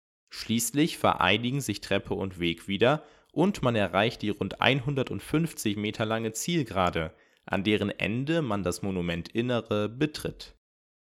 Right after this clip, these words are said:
Kurz bevor man die Installation auf der Spitze des Berges erreicht, passiert man eine alleinstehende Stele, die angesichts ihrer Position neunundsiebzig Meter fernab des Kreismittelpunkts etwas ungewöhnlich erscheint.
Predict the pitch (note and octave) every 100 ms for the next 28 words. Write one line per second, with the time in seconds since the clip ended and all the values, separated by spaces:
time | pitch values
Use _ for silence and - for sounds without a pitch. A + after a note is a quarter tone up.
0 | _ _ _ _ - F3+ G3 - G#2+ -
1 | A2 A2 G#2+ - A2 G#2 G2 F#2+ - F#2
2 | A#2 D#3 A#2 - G2+ - - A#2 - G2+
3 | G2 - F#2 F#2 - F2 - E2 G2+ D3+
4 | - - _ - A#2+ - C3+ - B2+ A#2+
5 | A#2+ G#2 B2 C3 F#3 F#3 - F#2 F2+ F2
6 | - F2 F2+ G#2+ D3 - _ _ A2 -
7 | G#2 C3 B2 B2 A#2+ - - G2+ G#2 -
8 | A2 G2+ - - G#2+ A2 G#2+ G#2 C3+ D3
9 | B2 A#2+ - G#2+ - G#2+ A2+ A#2 - G#2
10 | G2 - F3 - - F#2+ - - F#2 F2+
11 | - C#3 G#2+ - G2 A#2 A#2 - G2 -
12 | B2 - - D#3 C#3+ F2 F2+ F2+ F2 -
13 | F#2+ - E2+ D#2+ -